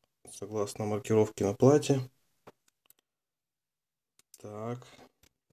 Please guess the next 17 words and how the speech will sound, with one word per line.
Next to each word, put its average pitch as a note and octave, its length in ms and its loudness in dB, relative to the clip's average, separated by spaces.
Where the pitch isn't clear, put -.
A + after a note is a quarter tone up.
ещё A#2 440 -10
один. C3 440 -6
Это, G#2 80 -18
видимо, G#2+ 340 -10
левый, G#2+ 280 -2
правый G2+ 280 0
канал. C3 460 2
Кстати, - 280 6
усилитель A2 480 2
был G#2+ 200 -2
заявлен G#2+ 400 4
на G#2+ 200 4
пятнадцать G#2+ 540 0
ватт, C#3 260 6
в - 100 -20
чём - 220 -12
я G2+ 180 -8